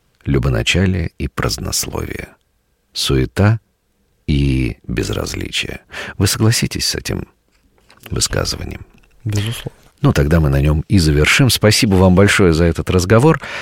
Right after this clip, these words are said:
Speaker 1: А, настоятель храма Богоявления в Ярославле, пресс-секретарь Ярославской епархии, священник Александр Сатомский сегодня отвечал на вопросы неофита. Я Александр Ананьев, и ровно через неделю мы перейдём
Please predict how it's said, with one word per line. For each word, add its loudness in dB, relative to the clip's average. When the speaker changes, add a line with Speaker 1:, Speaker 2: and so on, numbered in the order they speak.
Speaker 1:
А, 4
настоятель 4
храма 6
Богоявления 4
в 0
Ярославле, 2
пресс-секретарь 2
Ярославской 2
епархии, 0
священник 0
Александр 0
Сатомский -2
сегодня -4
отвечал 0
на 0
вопросы -2
неофита. 0
Я 2
Александр 0
Ананьев, 0
и -2
ровно 2
через 0
неделю 2
мы -2
перейдём -2